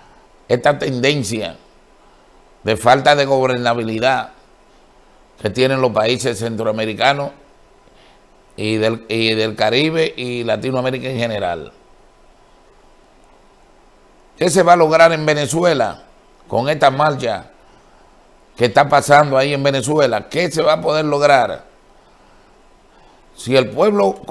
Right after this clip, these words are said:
venezolano quiere re-, de verdad crear el derrocamiento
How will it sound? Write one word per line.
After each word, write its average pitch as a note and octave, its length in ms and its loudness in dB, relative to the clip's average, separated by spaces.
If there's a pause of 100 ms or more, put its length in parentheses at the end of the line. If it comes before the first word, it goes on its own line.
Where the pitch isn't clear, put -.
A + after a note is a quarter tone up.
(100)
venezolano C#3+ 880 0 (1800)
quiere E3+ 340 6
re-, C#3 460 2
de B2+ 120 -4
verdad C3+ 500 0
crear C3+ 560 2 (1800)
el C3+ 180 2
derrocamiento C3+ 1040 -2